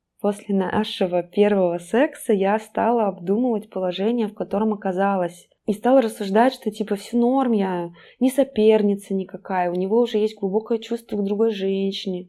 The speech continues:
Мы просто переспали, камон, двадцать первый век на дворе, просто притяжение, физика, все такое. И мне помогало так думать. Но как бы мне тогда казалось, что все честно. Мы встречались почти каждый день,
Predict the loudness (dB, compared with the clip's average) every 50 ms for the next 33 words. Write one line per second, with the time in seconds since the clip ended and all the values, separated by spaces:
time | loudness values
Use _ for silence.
0 | _ _ -2 -2 0 0 0 0 0 -2 -2 -2 -6 -6 -4 -6 -6 -8 _ -4
1 | -4 -2 0 0 0 -2 -2 -2 0 0 0 0 0 0 0 0 0 0 -2 -2
2 | -4 -4 -2 0 0 0 -2 -4 -6 -6 -6 -6 -4 -4 -4 -4 -2 -2 -2 -2
3 | -4 -4 -6 -8 -8 -6 -10 -12 -12 -12 _ _ _ -8 -8 -4 -2 -2 -4 -4
4 | -4 -4 -4 -4 -4 -4 -6 -6 -8 -10 -12 -10 -8 -8 -6 -6 -6 -8 -8 -10
5 | -14 -14 -14 -18 -14 -12 -10 -10 -10 -12 -14 -12 -8 -6 -6 -4 -6 -6 -10 _
6 | _ _ _ _ _ _ _ _ _ _ 2 4 6 6 6 6 4 2 0 -4
7 | _ _ _ _ _ _ _ _ _ -2 0 0 2 2 2 2 2 2 2 2
8 | 0 0 -2 -2 -2 -2 -2 -4 -6 -6 -4 -4 -4 -4 -6 -8 -12 -18 -20 _
9 | _ -6 -4 -2 -2 -2 2 2 2 2 2 0 -6 -16 _ _ 0 2 4 4
10 | 2 2 0 -6 -4 0 2 2 2 0 -2 -4 -4 -2 0 0 0 0 -2 -4
11 | -6 -10 -14 -10 -6 -6 -6 -6 -6 -6 -6 -6 -6 -4 -6 -8 -8 -8 -8 -10
12 | -10 -10 -10 -12 _ _ _ _ _ _ _ _ _ _ _ _ _ _ _ _
13 | _ _ -2 -2 -2 -2 -4 -10 -8 -2 -2 -2 -2 -2 -8 -14 -16 -16 -16 -20
14 | -12 -6 -6 -6 -6 -6 -8 -4 -2 0 0 0 0 -2 -6